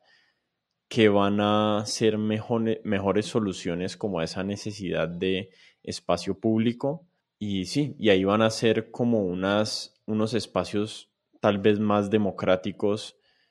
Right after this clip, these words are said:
y unas condiciones más democráticas las que rijan quién habla y cuándo habla y cuándo se oye,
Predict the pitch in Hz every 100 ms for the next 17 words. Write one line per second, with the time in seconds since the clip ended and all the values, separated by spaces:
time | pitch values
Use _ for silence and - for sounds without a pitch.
0 | _ - 104 95 85 92 98 - 110 95
1 | 87 82 87 95 95 98 98 92 85 82
2 | 82 95 95 95 - 95 87 92 90 92
3 | 95 110 - - 98 98 98 95 95 90
4 | - 95 92 92 92 92 90 87 92 90
5 | 92 90 87 87 87 95